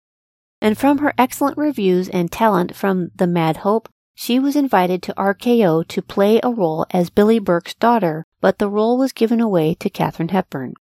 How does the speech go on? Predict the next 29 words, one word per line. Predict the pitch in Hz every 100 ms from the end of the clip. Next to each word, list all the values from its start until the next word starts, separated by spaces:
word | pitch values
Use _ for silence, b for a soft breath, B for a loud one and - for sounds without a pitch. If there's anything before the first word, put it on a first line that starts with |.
| _ _ _ _
Not | 175 175
to | - 208
waste | 196 196
the | -
potential | - 185 214 202 196
talent | - 208 196 -
they | 185
saw | 190 202 190
in | - 180
Peg | - 185 175
Entwistle, | - 247 202 175 - 165 180 _ _ _ -
they | 208
offered | 220 247 294 285
her | 226 214 -
a | 202
one-movie | 175 175 190 208 185 165 175
contract. | - 180 156 - - - - _ _ _ _
The | 185
movie | 208 233 262
chosen | - 220 208 202 196
for | 202
her | 190 226 262
was | 254 233
titled | - 220 214 226 226 - _
Thirteen | - 180 - - 185 170 180
Women. | 165 131 131 - _ _ _ _ _ _
It | 220
was | 240 233
produced | - 262 214 294 349